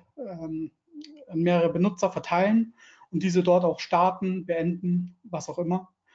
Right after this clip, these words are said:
Und wir können natürlich auch das, was passiert, monitoren und die Daten, die dort anfallen, für uns wieder nutzen.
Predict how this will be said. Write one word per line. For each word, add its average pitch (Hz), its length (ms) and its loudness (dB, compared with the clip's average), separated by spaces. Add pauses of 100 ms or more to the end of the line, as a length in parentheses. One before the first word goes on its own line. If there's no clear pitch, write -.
(280)
Und 175 160 2
wir 180 120 2
können 190 260 2
natürlich 185 420 0
auch 180 140 2
das, 175 260 -2
was 165 160 -2
passiert, 180 340 0
monitoren 196 640 2
und 160 200 -4
die 160 120 -4
Daten, 180 540 0
die 160 140 -4
dort 160 160 -2
anfallen, 180 560 -2
für 170 100 -4
uns 160 280 -4
wieder 160 120 0
nutzen. 160 560 -2